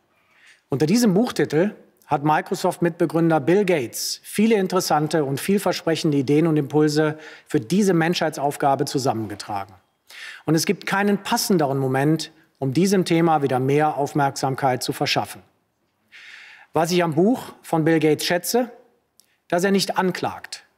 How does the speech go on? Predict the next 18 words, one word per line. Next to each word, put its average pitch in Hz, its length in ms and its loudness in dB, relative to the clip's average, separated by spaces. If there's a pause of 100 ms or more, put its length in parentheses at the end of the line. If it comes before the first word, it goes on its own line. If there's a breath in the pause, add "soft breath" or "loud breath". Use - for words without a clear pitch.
und 143 100 0
nicht 156 160 0
nur 180 100 4
das 175 200 -2
Problem 156 420 2
sieht. 110 300 -8 (560)
Stattdessen 180 640 0 (100)
sucht 165 280 0
er 165 80 0
pragmatische 143 760 0
Lösungen. 113 520 0 (800 soft breath)
Wie 214 220 2
wir 220 260 2 (300)
ist 156 180 0
auch 151 160 -2
er 180 200 2
davon 185 260 0
überzeugt, 156 640 0